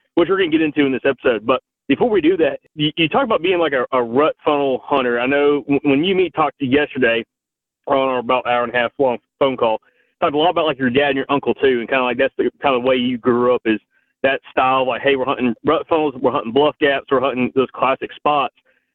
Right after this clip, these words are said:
And, you know, it's kinda hit or miss depending on the year. And you start implementing, you know, learning a little bit more about the scrapes and fa-, figured out, like, "Hey, I can truly make these deer, you know, with the right implementation of a mock scrape in the right location,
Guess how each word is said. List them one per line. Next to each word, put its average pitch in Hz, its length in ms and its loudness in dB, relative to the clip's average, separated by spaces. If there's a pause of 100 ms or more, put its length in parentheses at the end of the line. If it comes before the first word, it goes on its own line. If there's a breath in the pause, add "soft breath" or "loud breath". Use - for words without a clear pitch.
(220)
And, 127 640 0
you 147 100 2
know, 123 160 2
it's 120 120 -2
kinda 135 200 0
hit 151 160 2
or 135 80 0
miss 165 360 0
depending 143 300 -2
on 120 80 -4
the 107 60 -4
year. 151 420 0 (320)
And 143 140 2
you 139 80 -4
start 165 280 0
implementing, 151 800 0 (140)
you 151 120 4
know, 127 160 0
learning 160 360 2
a 151 40 2
little 151 160 -2
bit 151 60 -2
more 147 100 4
about 139 200 -2
the 120 100 -6 (100)
scrapes 151 340 -2
and 123 180 0
fa-, 139 220 0 (140)
figured 139 220 2
out, 139 160 0
like, 113 160 -6
"Hey, 147 300 0
I 127 140 -2
can 120 200 0
truly 151 420 0
make 127 280 0
these 127 260 0
deer, 131 360 2 (560)
you 131 120 2
know, 113 180 0
with 139 260 2
the 131 160 2
right 143 380 0
implementation 139 600 0
of 127 160 2
a 127 60 0
mock 120 260 -4
scrape 120 300 -2
in 123 80 0
the 117 60 0
right 120 180 -2
location, 123 580 0